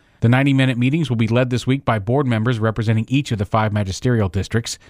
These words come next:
Currently, the board is reviewing several back-to-school options, including a newly added one that would have students attend classes on a rotating schedule two days a week. Board members will answer questions live at the end of each meeting.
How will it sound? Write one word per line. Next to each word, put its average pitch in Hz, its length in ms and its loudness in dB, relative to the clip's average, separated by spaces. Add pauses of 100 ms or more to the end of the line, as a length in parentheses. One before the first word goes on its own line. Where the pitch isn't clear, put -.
(220)
Currently, 117 480 2
the 147 100 -4
board 98 300 0
is 95 120 0
reviewing 104 360 2
several 131 280 0
back-to-school 107 640 -2
options, 117 380 0
including 113 400 0
a - 20 2
newly 117 340 0
added 110 320 -2
one 95 220 -2
that 113 100 0
would 92 120 -4
have 104 200 0
students 113 380 -2
attend 107 300 -2
classes 120 480 -2 (260)
on 110 140 2
a - 20 4
rotating 104 480 0
schedule 113 460 -2
two 104 180 -2
days 90 220 0
a 78 60 -4
week. 92 360 -2 (480)
Board 101 240 0
members 98 300 0
will 95 120 -6
answer 104 260 0
questions 107 460 -2
live 104 380 0
at 98 120 -4
the 95 120 -2
end 95 160 2
of 85 80 -2
each 95 220 -4
meeting. 95 340 2